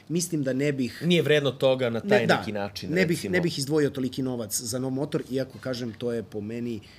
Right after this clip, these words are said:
Speaker 1: kada se kupuje nov, savršenstvo
Speaker 2: Da.
Speaker 1: od motora, ta V četiri Multistrada.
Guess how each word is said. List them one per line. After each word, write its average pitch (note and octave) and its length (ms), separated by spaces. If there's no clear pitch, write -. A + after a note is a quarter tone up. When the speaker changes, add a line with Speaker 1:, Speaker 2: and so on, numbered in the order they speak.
Speaker 1:
kada G#2 180
se G2 140
kupuje G#2+ 280
nov, B2+ 220
savršenstvo - 800
Speaker 2:
Da. F#2 160
Speaker 1:
od G2+ 60
motora, G2+ 260
ta B2+ 160
V A2+ 120
četiri F2+ 400
Multistrada. - 600